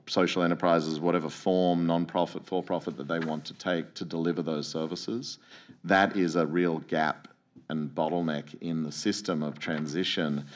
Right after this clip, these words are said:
which the economics, because of the cost and price of the power supply, and the capital flows, because of the returns that that money will make if they invest in them,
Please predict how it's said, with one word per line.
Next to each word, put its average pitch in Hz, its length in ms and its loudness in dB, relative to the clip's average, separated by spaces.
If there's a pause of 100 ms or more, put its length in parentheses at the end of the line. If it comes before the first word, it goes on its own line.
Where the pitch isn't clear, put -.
(180)
which 98 220 2
the 90 140 4
economics, 92 840 2
because 80 380 -2
of 73 60 -6
the 73 80 -6
cost - 420 0
and 76 160 -2
price 92 400 4
of 76 160 0
the 76 100 -2
power 98 420 4
supply, 73 580 0 (440)
and 85 400 2
the 85 80 0
capital 107 560 4
flows, 85 500 4
because 85 360 0
of 71 120 -2
the 71 80 -2
returns 92 600 2
that 76 180 -2
that 78 180 0
money 82 220 2
will 76 160 0
make 95 340 2
if 78 140 -2
they 71 120 2
invest 104 360 2
in 78 60 0
them, 71 200 0